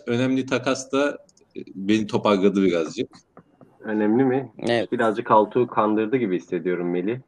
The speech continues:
Speaker 2: Çünkü güzel oyuncular aldı onda.
Speaker 1: Yalnız ben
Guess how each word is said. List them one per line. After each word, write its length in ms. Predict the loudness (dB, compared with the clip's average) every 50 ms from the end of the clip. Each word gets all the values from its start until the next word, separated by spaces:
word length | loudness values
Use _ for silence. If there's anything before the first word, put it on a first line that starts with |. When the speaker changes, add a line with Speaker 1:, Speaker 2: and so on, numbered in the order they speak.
| _ -12 -8
Speaker 2:
Çünkü 500 | -8 -8 -6 -6 -6 -6 -6 -8 -10 -16 _ _ _ _ _ _ _ _ -8
güzel 260 | -2 0 2 2 2 0 -4 -8 _ _ _ _ -20 -6 0
oyuncular 460 | 2 4 4 4 4 4 4 6 6
aldı 280 | 6 4 2 0 -2 -4
onda. 400 | -4 -4 -4 -6 -6 -6 -8 -10 _ _ _ _ _ _ _ _ _ _ _ _ _ _ _ _ _ _ _ 0
Speaker 1:
Yalnız 380 | 2 2 4 4 2 2 4
ben 340 | 4 4 4 4 0 -4 -8